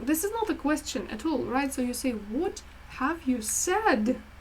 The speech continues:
Seriously, you swear in public. We have my grandmother here. But, uh, then if you just didn't hear what the person has said, right?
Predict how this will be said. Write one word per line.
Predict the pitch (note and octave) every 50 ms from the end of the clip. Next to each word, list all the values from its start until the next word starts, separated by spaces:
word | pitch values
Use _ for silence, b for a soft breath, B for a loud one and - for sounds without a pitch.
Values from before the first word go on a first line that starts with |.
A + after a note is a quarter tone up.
| - - - -
Seriously, | - - - - - G4 G4+ G#4 G4+ F#4+ F4 D4 B3 - - - - - -
you | - G#3+ C4 C#4
swear | C4 - D4 E4 F#4+ G4 F#4+
in | F#4+ F4+
public. | E4+ - F4+ F4+ F4 F4 D4+ C4 -
We | - A#3+
have | B3 C4+ D#4 D#4
my | D4+ D4+ D4 D4
grandmother | B3+ A3 A#3 A#3+ D4 E4 D#4+ C#4+ C4 A#3+ G#3+
here. | G#3 G#3+ A3 - - - - B B B B B B B B B B -
But, | C4 B3+ C4 C4+ C4 - -
uh, | B3+ C4 B3+ B3+ C4
then | C4 C#4+ D#4 E4+ F#4 F#4 F#4 F4+ - -
if | - D4 D#4 D#4+ D#4+ -
you | - B3+ C4+ C#4+
just | C4 D#4+ D#4+ C#4
didn't | C4 D4+ D4+ D#4+ D4 C4+ - - - -
hear | C5+ C5 G#4+ D#4
what | A#3 A#3+ A#3+ A#3 A#3
the | -
person | G#3+ - - A#3 - - - - - G#3+ G#3+ -
has | - - G#3+
said, | - - - - - - - G#3+ G#3+
right? | A3+ B3 C#4+ D#4+ F4 F4+ -